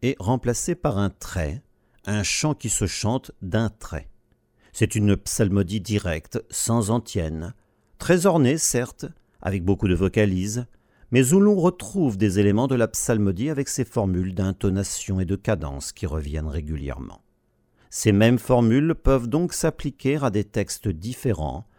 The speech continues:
mais ici, l'adaptation est parfaite. Le texte d'aujourd'hui est bien connu, puisqu'il s'agit des quatre premiers versets du psaume cent vingt-neuf des Profundis, que l'on retrouve assez souvent dans la liturgie, notamment dans celle des défunts.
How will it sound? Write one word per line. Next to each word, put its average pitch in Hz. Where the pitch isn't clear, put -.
mais 127
ici, 196
l'adaptation 95
est 139
parfaite. -
Le 110
texte 160
d'aujourd'hui 143
est 139
bien 101
connu, 80
puisqu'il 82
s'agit 92
des 101
quatre -
premiers 117
versets 110
du 147
psaume 117
cent 110
vingt-neuf 104
des 98
Profundis, 107
que 151
l'on 151
retrouve 165
assez 98
souvent 90
dans 104
la 95
liturgie, 90
notamment 107
dans 131
celle 95
des 73
défunts. -